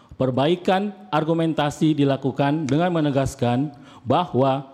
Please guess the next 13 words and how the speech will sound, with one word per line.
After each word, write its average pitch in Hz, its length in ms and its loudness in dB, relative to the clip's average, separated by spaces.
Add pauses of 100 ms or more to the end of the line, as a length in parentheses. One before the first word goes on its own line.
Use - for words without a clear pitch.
persoalan 135 560 0
utama 156 320 0
norma 135 240 0
ini 139 320 2
terletak 135 640 -2
pada 131 160 0
perubahan 135 480 0
bentuk 135 240 -2
partisipasi 123 640 -2
masyarakat 120 560 -2 (320)
menjadi 123 320 -4
kewajiban 127 320 -2
hukum. 127 400 -2